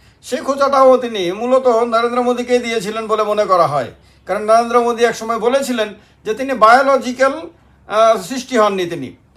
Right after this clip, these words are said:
অর্থাৎ তিনি দেবতাদের মতনই, সেটা বোঝাতে চেয়েছিলেন। দেবতা, ভগবান, এরকম যাদের কোনো বায়োলজিক্যাল কোনো অস্তিত্ব থাকে না, তাদের এরকম আমাদের, আমরা, আমাদের যেভাবে জন্ম হয়, ওনার সেরকমভাবে জন্ম হয়নি। তো তাদের মধ্যে যে একটা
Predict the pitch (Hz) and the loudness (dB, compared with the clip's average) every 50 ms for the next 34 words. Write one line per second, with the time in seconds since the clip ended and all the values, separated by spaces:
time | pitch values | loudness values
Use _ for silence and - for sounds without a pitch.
0 | _ _ _ _ _ 180 202 202 269 269 277 262 262 277 254 208 208 240 240 208 | _ _ _ _ _ -6 0 0 0 0 0 -4 -2 -2 -2 -2 -2 -4 2 2
1 | 247 247 269 269 277 262 240 254 254 247 262 254 247 240 208 175 123 104 - _ | 2 2 2 0 0 0 2 2 2 2 2 0 0 -2 -2 -4 -6 -8 -12 _
2 | _ _ - - 220 226 226 208 220 202 233 226 233 233 233 - 240 240 190 240 | _ _ -16 -10 -6 -6 -2 -2 0 0 0 -2 -2 -4 -4 -4 -8 -8 -6 -2
3 | 240 254 247 214 240 240 233 220 - 226 226 214 214 214 220 226 226 226 220 226 | -2 -2 0 2 0 0 0 0 0 0 0 0 -2 -2 0 0 0 0 0 -2
4 | 220 226 208 214 208 190 202 196 190 214 214 208 226 220 220 185 190 202 220 226 | -4 -2 -2 -2 -2 0 0 0 0 -2 -4 -4 -2 -2 0 2 2 2 2 2
5 | 226 233 202 208 208 220 214 208 214 202 214 208 - - 208 175 208 208 175 165 | 2 0 -2 -2 -4 -4 -6 -4 -6 -6 -6 -6 -8 -10 -14 -10 -10 -8 -6 -6
6 | 180 175 196 196 196 190 185 - - - - - _ _ _ 185 190 196 214 208 | -6 -6 -4 -6 -6 -8 -8 -12 -20 -20 -20 -20 _ _ _ -4 0 0 0 0
7 | 214 214 214 190 202 190 190 196 214 240 247 233 226 208 208 220 220 165 208 202 | 0 0 0 0 0 0 0 2 2 2 2 4 2 0 2 4 2 2 4 2
8 | 214 214 240 233 196 214 214 202 208 214 208 175 190 202 208 214 214 185 190 196 | 0 0 0 0 0 -2 -2 -2 -2 -2 -2 -2 -2 -2 -2 -2 0 0 0 0
9 | 190 180 - - _ _ _ - 170 202 214 208 - - 233 233 233 214 220 208 | 0 -4 -8 -16 _ _ _ -6 -2 0 0 0 -2 -4 -4 -4 -2 -2 0 0
10 | 185 196 208 190 190 190 190 185 170 131 147 156 156 147 131 113 - _ _ _ | 2 2 2 0 -2 -2 -2 -2 -2 0 0 -2 -2 -4 -8 -12 -14 _ _ _
11 | _ _ _ _ _ _ _ _ _ _ _ _ _ _ _ _ _ _ _ _ | _ _ _ _ _ _ _ _ _ _ _ _ _ _ _ _ _ _ _ _
12 | _ _ _ _ _ _ _ _ _ - 240 277 262 220 208 233 247 240 262 262 | _ _ _ _ _ _ _ _ _ 2 4 4 6 4 4 0 0 0 0 0
13 | 247 269 254 233 269 269 269 269 254 - - 269 | 0 -2 0 0 0 0 0 -2 -4 -2 -2 0